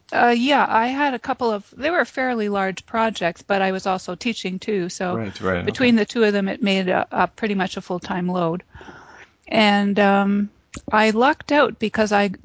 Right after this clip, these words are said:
Speaker 1: got on as sort of a second person on a five-year evaluation project called Project A B C,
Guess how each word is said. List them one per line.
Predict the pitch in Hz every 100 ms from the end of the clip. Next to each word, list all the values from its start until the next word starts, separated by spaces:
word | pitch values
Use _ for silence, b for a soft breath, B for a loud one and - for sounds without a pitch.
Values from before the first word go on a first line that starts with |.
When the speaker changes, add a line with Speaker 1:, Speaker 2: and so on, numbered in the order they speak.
| -
Speaker 1:
got | 226 220 226
on | 233 226
as | 208
sort | - 214 208
of | 196
a |
second | 190 214 214 233 214
person | - 208 202 214
on | 202 190
a | 190 185 185 -
five-year | - 196 202 196 202 196
evaluation | 196 190 185 185 190 190 196
project | - 190 190 185 180 - - - - _ _ _ _ _ - -
called | 202 196
Project | - 202 196 196 196 - B B B B -
A | 208
B | 190 190
C, | - 233 214 220